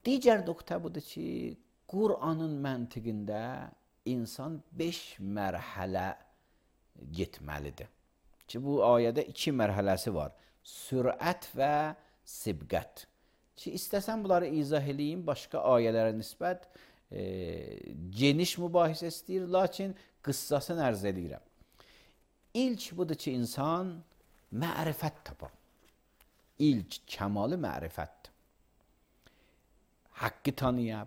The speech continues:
batili tanıya, özü hardan gəlib, hardadır indi, hara getməlidir, mənzillərini tanıya. İlk budur ki, insan mərifət tapa.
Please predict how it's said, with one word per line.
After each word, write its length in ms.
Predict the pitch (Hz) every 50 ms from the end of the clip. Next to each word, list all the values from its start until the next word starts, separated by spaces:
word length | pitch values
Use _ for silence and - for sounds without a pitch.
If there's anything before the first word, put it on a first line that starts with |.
| - -
batili 440 | 110 104 101 - - - 95 113 120
tanıya, 460 | - 127 120 117 117 110 107 101 98 95 143 - - _ _ _ _ _ _ _ _ _ _ _ _ _ _ _ _ -
özü 320 | 143 147 143 127 120 143 165
hardan 680 | 123 - - 113 127 135 135 127 123 139 135 139 135 127
gəlib, 400 | 131 120 117 113 110 107 - - _ _ _ _ _ _ _ _ _ - -
hardadır 560 | - 127 143 143 139 120 139 139 135 135 135
indi, 380 | 123 127 127 120 110 117 107 98 92
hara 300 | 117 113 - 123 139 135
getməlidir, 800 | 123 123 127 123 - - 120 110 113 110 104 101 98 92 85 - - - - - - -
mənzillərini 880 | 104 127 127 127 123 120 101 120 123 117 113 117 110 110 113 113 127 135 -
tanıya. 440 | - 135 131 127 127 120 113 110 110 131 - - - - - - - - _ _ - -
İlk 360 | 262 294 302 294 - - - -
budur 180 | 185 180 175 165
ki, 140 | - - 160
insan 400 | 151 - - 170 190 196 190 196 - - _ _ -
mərifət 720 | 104 113 127 139 98 82 127 135 123 - 151 143 - -
tapa. 300 | - - - - - 69